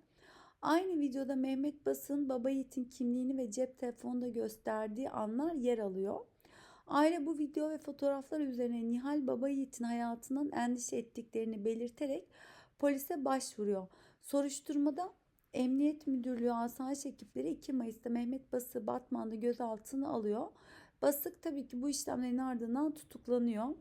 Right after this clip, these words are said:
Fakat Cumhuriyet Savcısının talimatıyla Nihal'in, e, dini nikahla birlikte yaşadığı Mehmet Batman cezaevinden jandarma nezaretinde Serik'e getiriliyor. On üç Haziran tarihinde Basık'ın yer göstermesi üzerine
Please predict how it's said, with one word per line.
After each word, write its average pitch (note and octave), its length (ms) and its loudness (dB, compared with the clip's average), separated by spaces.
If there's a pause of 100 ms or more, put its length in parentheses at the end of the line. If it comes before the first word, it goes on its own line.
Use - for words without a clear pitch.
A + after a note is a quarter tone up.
(800)
Fakat - 500 4 (500)
Cumhuriyet C#4+ 460 4
Savcısının C4+ 600 -4
talimatıyla B3+ 840 -2
Nihal'in, B3 600 0 (600)
e, A#3 340 0
dini C4 380 4
nikahla C4 520 -2
birlikte A#3 340 -6
yaşadığı A#3 480 -2
Mehmet A#3 400 -2 (640)
Batman C4 420 2
cezaevinden A#3+ 800 0
jandarma A#3+ 640 0
nezaretinde A3 1200 -2 (340)
Serik'e C#4 500 4
getiriliyor. A#3+ 680 -2
On D4 120 4
üç - 200 -4
Haziran C4 440 0
tarihinde A3+ 560 -4
Basık'ın B3 440 -2
yer B3 220 0
göstermesi A#3 760 -4
üzerine A3 500 0